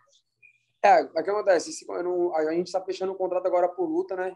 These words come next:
Minha, minha, minha equipe preferiu pra fazer isso, fechar cada vez que vai lutar, né?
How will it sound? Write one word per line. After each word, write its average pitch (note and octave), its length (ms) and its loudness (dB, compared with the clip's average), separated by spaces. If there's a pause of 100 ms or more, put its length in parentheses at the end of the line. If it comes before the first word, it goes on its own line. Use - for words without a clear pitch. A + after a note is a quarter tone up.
(100)
Minha, C#3 320 -10
minha, C3 200 0
minha C#3 160 2
equipe C#3 220 0
preferiu D3 320 2
pra - 140 -18
fazer C#3+ 220 4
isso, C#3 360 2 (480)
fechar B2+ 220 -2
cada C3+ 200 6
vez C#3 160 0
que - 60 -14
vai C#3 100 2
lutar, C3+ 460 0 (680)
né? A#2 440 -8